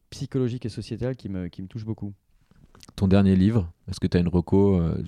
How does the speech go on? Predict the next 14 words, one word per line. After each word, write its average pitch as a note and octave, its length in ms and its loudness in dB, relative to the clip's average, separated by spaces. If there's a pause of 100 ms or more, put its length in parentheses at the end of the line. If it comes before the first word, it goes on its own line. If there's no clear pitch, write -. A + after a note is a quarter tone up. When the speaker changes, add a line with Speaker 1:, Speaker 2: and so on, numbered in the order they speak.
(200)
Speaker 2:
peut-être - 260 -2
le F2 100 4
livre E2+ 200 -2
du F2 160 -8
covid F#2+ 380 0
que - 140 -6
t'as E2+ 180 0
lu, F#2+ 320 2
ou F2+ 320 0 (160)
<laughs> - 120 0
le G2 240 4
ou G2+ 120 4
les, G#2+ 280 2
euh E2+ 200 -2